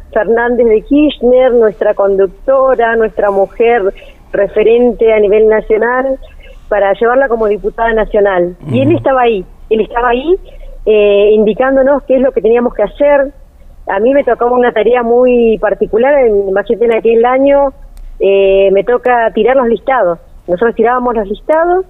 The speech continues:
Speaker 2: Ujú.
Speaker 1: de los barrios, eh, para poder salir a hacer rastrillaje, visitar a los vecinos, lo que él más le gustaba hacer,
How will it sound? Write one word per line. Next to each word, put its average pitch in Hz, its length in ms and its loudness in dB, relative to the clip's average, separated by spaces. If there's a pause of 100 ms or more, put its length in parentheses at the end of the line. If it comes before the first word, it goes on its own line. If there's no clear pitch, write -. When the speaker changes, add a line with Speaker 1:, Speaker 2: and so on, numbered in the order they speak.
(140)
Speaker 2:
Ujú. 120 340 -4
Speaker 1:
de 208 160 0
los 214 160 0
barrios, 311 560 0 (640)
eh, 202 540 2
para 214 180 0
poder 254 440 0
salir 240 320 2
a 247 40 2
hacer 254 300 0
rastrillaje, 285 1040 -4 (360)
visitar 202 380 -2
a 254 60 2
los 220 160 0
vecinos, 302 640 2 (640)
lo 208 160 -2
que 277 180 0
él 302 200 0 (120)
más 330 280 0
le 294 120 2
gustaba 240 440 -2
hacer, 202 420 -2